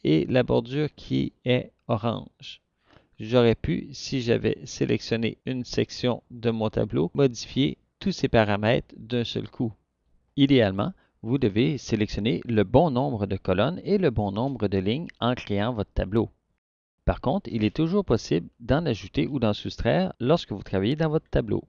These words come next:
Pour vous déplacer d'une cellule à l'autre, c'est-à-dire de la lettre A à la lettre B, je peux appuyer sur la touche Tabulation.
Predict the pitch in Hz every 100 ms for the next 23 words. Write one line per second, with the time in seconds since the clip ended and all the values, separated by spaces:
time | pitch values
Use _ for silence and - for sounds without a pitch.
0 | _ _ - 180 160 120 107 101 - 123
1 | 104 117 117 - 113 107 92 - 95 101
2 | 196 - _ _ - - 95 104 98 107
3 | 110 101 98 - - 104 - 104 104 95
4 | 92 - 90 147 - 110 143 - 165 -
5 | 117 - 107 104 - 160 - 104 98 98
6 | 101 - 196